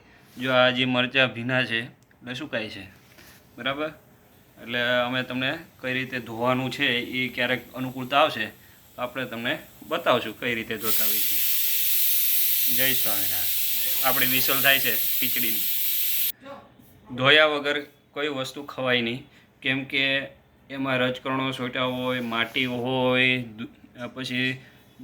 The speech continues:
જીવજંતુ હોય, કોઈ અત્યારે બધા શું કે લારીવાળા હોય કે દુકાનવાળા હોય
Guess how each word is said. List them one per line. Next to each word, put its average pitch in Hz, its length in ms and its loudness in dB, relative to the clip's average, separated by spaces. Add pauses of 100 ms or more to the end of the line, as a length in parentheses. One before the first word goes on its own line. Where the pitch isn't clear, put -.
(180)
જીવજંતુ 127 640 -2
હોય, 127 180 0
કોઈ 127 220 0 (460)
અત્યારે 127 360 4
બધા 127 460 4
શું 127 180 -8
કે 127 120 -4
લારીવાળા 120 580 4
હોય 120 320 2
કે 120 140 -8
દુકાનવાળા 117 540 -2
હોય 110 140 -2